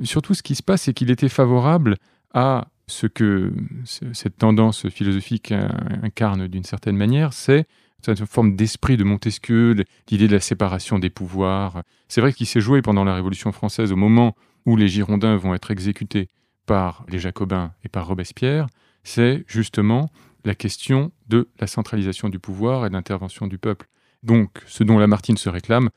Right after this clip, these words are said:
en ce sens, à travers cet éloge qu'il fait du drapeau, c'est de l'histoire des Girondins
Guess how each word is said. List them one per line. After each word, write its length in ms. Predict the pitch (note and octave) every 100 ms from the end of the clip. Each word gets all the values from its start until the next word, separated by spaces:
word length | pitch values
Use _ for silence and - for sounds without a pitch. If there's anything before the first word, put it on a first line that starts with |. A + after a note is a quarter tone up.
| _ _ -
en 40 |
ce 140 | G#2 G#2+
sens, 320 | - B2 - -
à 80 | G#2+
travers 320 | - G#2 G#2
cet 240 | - F#2+
éloge 240 | G2 G#2 G2
qu'il 160 | G2
fait 140 | - F#2
du 80 |
drapeau, 420 | F#2+ F2 - A#2+ C3 _ _ -
c'est 400 | - A2+ A#2+ C#3+ _ _
de 80 | A2+
l'histoire 340 | B2 A2 A#2 G#2
des 100 | F#2+
Girondins 520 | G2 G2 F#2+ G2+